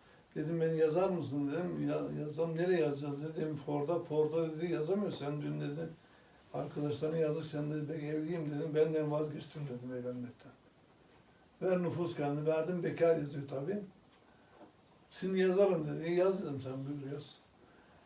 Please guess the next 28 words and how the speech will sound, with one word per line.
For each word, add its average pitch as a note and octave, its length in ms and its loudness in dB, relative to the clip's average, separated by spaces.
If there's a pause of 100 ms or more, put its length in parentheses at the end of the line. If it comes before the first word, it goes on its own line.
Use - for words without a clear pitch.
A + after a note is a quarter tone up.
(240)
O D3+ 60 -4
zamanlar F3+ 640 2
on F3 220 4
yaşında, F3 720 2
şey, D#3+ 180 0
on E3+ 260 2
beş E3 200 0
yaşında E3 300 2
nikah E3+ 300 2
yapamadık. F#3 640 0 (640)
Gelin F3 340 4
de E3 120 2
şu F3+ 260 -2
bu D3+ 100 -2
derken D3+ 360 4
zaman D#3 400 0
geçti. C#3+ 420 0 (920)
Almanya'dan F3 880 4
evlendirme D#3+ 680 2
muamelesi C#3+ 600 0
yaptım B2 320 -4
ben. B2 100 -2 (360)
Almanya'da D#3+ 800 6
vardık, D#3 540 4
bizden D3+ 360 -2
bir D3 120 -4
para F3 260 2
kesiyorlar. G#3 560 2